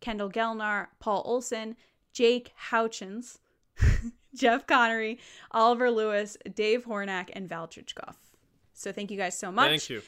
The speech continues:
Speaker 1: This week, we're introducing a new general for, uh, this is his first time doing the pod race. So we have General Indy Dave up to the
Speaker 2: Woo!
Speaker 1: plate for a sports reference.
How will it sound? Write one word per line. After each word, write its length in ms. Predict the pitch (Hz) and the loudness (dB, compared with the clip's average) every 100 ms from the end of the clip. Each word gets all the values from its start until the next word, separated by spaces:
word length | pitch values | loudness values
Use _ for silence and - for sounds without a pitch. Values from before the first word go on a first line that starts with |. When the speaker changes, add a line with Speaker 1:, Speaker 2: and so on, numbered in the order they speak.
| - | -8
Speaker 1:
This 320 | 240 330 - 254 | -4 -4 -6 -6
week, 500 | 247 240 254 - - | -4 -4 -6 -10 -8
we're 200 | 220 226 | 0 0
introducing 680 | 233 247 240 247 240 262 233 | 2 -2 -2 -4 -4 -4 -4
a 200 | 233 220 | -4 -6
new 440 | 214 226 254 359 359 | -4 0 0 0 0
general 720 | 240 196 190 180 170 208 - _ | -2 -2 -2 -4 -4 -8 -12 _
for, 720 | - 220 196 190 185 180 214 - 185 | -10 -4 -2 0 -2 -2 -8 -12 -8
uh, 280 | 185 180 | -6 -6
this 200 | - 214 | -6 -8
is 60 | 214 | -8
his 160 | 190 - | -10 -8
first 300 | 226 226 - | -4 -4 -4
time 160 | 214 | -4
doing 140 | 202 202 | -4 -8
the 60 | 180 | -4
pod 240 | 196 196 | -2 -2
race. 340 | 208 208 - - - _ - | -4 -6 -6 -14 -20 _ -10
So 240 | - 226 | -4 -2
we 140 | 233 | -2
have 260 | 240 220 196 | -2 -4 -4
General 420 | 220 220 214 208 - | -6 -6 -4 -4 -2
Indy 380 | 320 392 381 285 | -2 2 2 4
Dave 640 | 262 202 190 185 185 - _ _ _ _ - | 4 4 0 -2 -6 -14 _ _ _ _ -4
up 220 | 208 - | -4 -4
to 360 | - 220 208 208 - | -10 -6 -4 -4 0
the 140 | 370 | 4
Speaker 2:
Woo! 140 | 480 466 | 4 4
Speaker 1:
plate 440 | 180 240 277 - - _ _ | 0 -2 -6 -14 -20 _ _
for 240 | - 202 | -10 -10
a 40 | |
sports 720 | - - 208 185 - - - - _ _ _ _ _ _ _ _ - | -10 -8 -6 -6 -6 -10 -12 -18 _ _ _ _ _ _ _ _ -14
reference. 580 | 196 196 214 226 - | -12 -12 -12 -12 -14